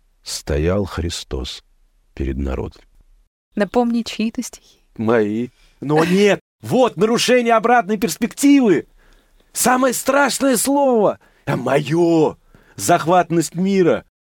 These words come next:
Speaker 1: А, в смысле, мне посчастливилось, что этот лучик попал мне просто,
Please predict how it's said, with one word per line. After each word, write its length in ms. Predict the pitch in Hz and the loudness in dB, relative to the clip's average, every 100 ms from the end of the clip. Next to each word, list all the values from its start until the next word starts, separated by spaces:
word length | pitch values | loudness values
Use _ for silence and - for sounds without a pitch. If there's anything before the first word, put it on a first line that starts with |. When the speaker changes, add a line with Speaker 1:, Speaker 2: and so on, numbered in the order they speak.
| _ - | _ -2
Speaker 1:
А, 240 | 139 - | -2 -2
в 80 | - | -6
смысле, 380 | - 196 156 - _ - | -2 -2 -2 -10 _ -4
мне 400 | 147 170 208 - _ _ - | -2 2 0 -2 _ _ -2
посчастливилось, 1200 | 175 - 180 - 160 180 170 139 110 92 - - _ _ _ _ _ _ | -2 0 -4 -2 -2 0 0 -2 -4 -6 -10 -16 _ _ _ _ _ _
что 300 | - - 147 | -8 0 2
этот 300 | 160 143 131 | 4 0 -2
лучик 460 | 139 185 - 151 - | -2 -2 -2 -6 -2
попал 460 | 139 - 139 135 | -2 0 0 0
мне 200 | 127 120 | -2 -6
просто, 460 | - 113 113 - | -4 -4 -4 -4